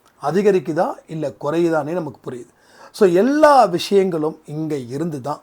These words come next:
ஆரம்பம் ஆகுது. எங்க இருந்து? மைண்ட். அந்த மைண்டில் எழக்கூடிய தாட்ஸ், அந்த தாட்ஸை ஆக்ஷனா மாறும்போது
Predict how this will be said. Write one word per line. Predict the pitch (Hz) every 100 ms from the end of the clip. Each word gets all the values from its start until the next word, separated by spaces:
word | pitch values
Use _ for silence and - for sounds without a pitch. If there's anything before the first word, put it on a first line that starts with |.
| -
ஆரம்பம் | 131 139 143 135 131
ஆகுது. | 120 135 131 - _ _ _ -
எங்க | 170 226 202
இருந்து? | 147 135 - -
மைண்ட். | 127 139 143 120 - - - - _ _ _ _ _ _ _ - - -
அந்த | 190 202 160 131 139
மைண்டில் | 175 233 311 285 254 240 185
எழக்கூடிய | 170 196 220 - 175 156 156 - _ -
தாட்ஸ், | 208 175 156 - - - - - _ _ _ _ _ - -
அந்த | 175 220 233 208 - -
தாட்ஸை | 240 262 311 302 - 240 247 247 -
ஆக்ஷனா | 170 196 - - 202 196 185 139
மாறும்போது | 135 151 160 147 139 135 143